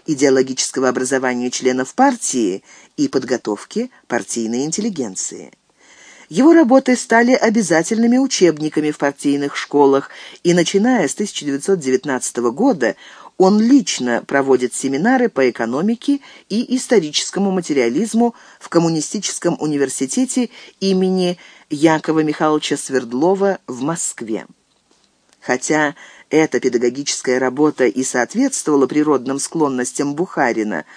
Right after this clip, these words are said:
она все более и более приобретала официальный характер.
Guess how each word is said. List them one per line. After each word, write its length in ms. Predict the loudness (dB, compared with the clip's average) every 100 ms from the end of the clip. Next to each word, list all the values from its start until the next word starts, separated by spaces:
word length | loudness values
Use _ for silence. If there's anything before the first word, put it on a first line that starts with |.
| -20 -20 -10
она 320 | 0 4 4 4
все 260 | 0 0
более 680 | 0 6 6 6 4 4 2
и 240 | 2 2 0
более 540 | 4 4 6 4 2 -2 -20 -4
приобретала 840 | 4 4 4 2 4 4 6 4 0 -12 -20 -2
официальный 840 | 0 2 0 -2 2 4 2 0 -4
характер. 760 | -4 -6 -6 -14 -16 -16 -18